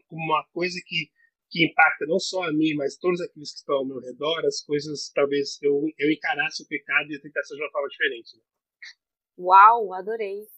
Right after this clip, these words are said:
Speaker 2: Perfeito. Aham. E aí entra num ponto muito interessante que eu marquei aqui, que é a vulnerabilidade, né? É, quando eu saio desse contexto do eu e do meu egocentrismo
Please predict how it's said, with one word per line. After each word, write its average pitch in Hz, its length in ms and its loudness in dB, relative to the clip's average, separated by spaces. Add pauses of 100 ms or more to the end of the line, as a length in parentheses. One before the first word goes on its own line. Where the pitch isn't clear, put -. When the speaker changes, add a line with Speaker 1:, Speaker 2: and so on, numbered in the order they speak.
(120)
Speaker 2:
Perfeito. 208 460 -8 (160)
Aham. 185 400 -12 (480)
E 240 100 4
aí 320 220 6
entra 339 240 0
num 349 160 0
ponto 339 320 -2
muito 320 200 0
interessante 415 600 -2
que - 100 -8
eu 285 160 2 (580)
marquei 254 440 2
aqui, 262 380 -10 (800)
que 339 100 4
é 311 100 2
a 311 60 4
vulnerabilidade, 294 1040 0
né? 214 200 -8 (640)
É, 180 720 -2
quando 226 200 -2
eu 226 80 2
saio 226 560 4
desse 226 380 2
contexto 214 600 -4
do 359 320 -4
eu 453 520 8
e - 120 -6
do 175 140 -8
meu 180 380 -10
egocentrismo 202 1120 -6